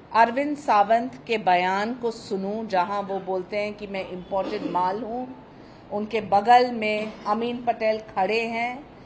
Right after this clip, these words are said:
जो वहां के आमदार हैं, और वो हंस रहे हैं। मैं ये सवाल पूछना चाहती हूँ, क्या अमीन पटेल ये बयान देते हैं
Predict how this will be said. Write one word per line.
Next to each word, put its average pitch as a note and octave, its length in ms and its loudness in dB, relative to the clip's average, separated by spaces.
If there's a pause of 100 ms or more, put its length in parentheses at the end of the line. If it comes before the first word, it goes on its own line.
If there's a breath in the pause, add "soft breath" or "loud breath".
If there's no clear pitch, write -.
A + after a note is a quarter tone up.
(200 loud breath)
जो G3+ 140 0
वहां A#3 320 2
के A#3+ 160 -4
आमदार G#3+ 600 0
हैं, C4 420 -2
और G#3 160 2
वो A#3+ 140 0
हंस C4 420 4
रहे A3 180 4
हैं। D3+ 340 -8 (460)
मैं A3+ 100 0
ये C#4 120 4
सवाल C4+ 360 4
पूछना D4 380 -4
चाहती C4 320 2
हूँ, A#3+ 140 -6
क्या B3 160 4
अमीन A#3+ 320 0
पटेल B3+ 340 0
ये B3 160 0
बयान G#3+ 480 4
देते A3 300 0
हैं A3 360 -6